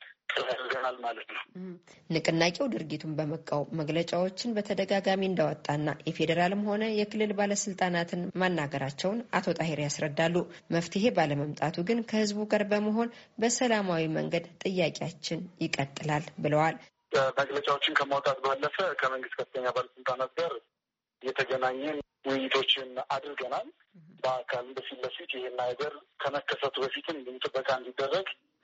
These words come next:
Speaker 1: ይህ ጥቃትን መከሰት ከጀመረ በኋላ ደግሞ ለአንዴና ለመጨረሻ ጊዜ እንዲቆም ጥሪዎችን የሚያደርግ በርካታ በፌዴራል መንግስት ደረጃም ትልቅ ስልጣን ያላቸውን ሰዎች ጠይቀናል፣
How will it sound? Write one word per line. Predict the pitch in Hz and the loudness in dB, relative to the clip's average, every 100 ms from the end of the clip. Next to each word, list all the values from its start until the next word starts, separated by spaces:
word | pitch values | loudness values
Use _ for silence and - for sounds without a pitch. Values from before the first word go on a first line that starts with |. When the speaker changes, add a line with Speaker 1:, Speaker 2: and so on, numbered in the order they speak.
| 202 175 131 131 | -16 2 4 4
Speaker 1:
ይህ | 139 135 | 0 -6
ጥቃትን | - 147 135 135 | 0 2 2 2
መከሰት | 131 - 127 - | 0 0 -2 -4
ከጀመረ | 139 135 135 131 | -4 -2 0 2
በኋላ | 123 131 131 | 2 2 0
ደግሞ | 135 147 175 - _ _ _ - | -2 -2 -2 -4 _ _ _ 0
ለአንዴና | 135 143 143 135 | 2 2 4 4
ለመጨረሻ | 131 131 135 127 123 | 4 2 2 4 0
ጊዜ | 120 127 131 | -2 -4 -4
እንዲቆም | 131 127 127 190 196 165 | -4 -6 -2 -2 -2 -4
ጥሪዎችን | 139 127 - - | -4 -4 -2 -2
የሚያደርግ | 127 131 131 - | 0 0 0 -2
በርካታ | 120 120 135 131 123 110 - _ - | -2 0 0 2 0 -2 -8 _ -10
በፌዴራል | - 143 151 143 | 0 2 4 4
መንግስት | 135 131 - | 2 0 2
ደረጃም | 135 135 156 | 2 4 2
ትልቅ | - 139 135 | 2 -4 -2
ስልጣን | 135 131 123 | 0 2 2
ያላቸውን | 123 123 - 135 | 2 0 0 -2
ሰዎች | - 160 208 - - 190 151 - - | 2 2 4 2 0 -8 -12 -14 -4
ጠይቀናል፣ | 143 135 131 135 143 190 | -2 0 4 4 6 2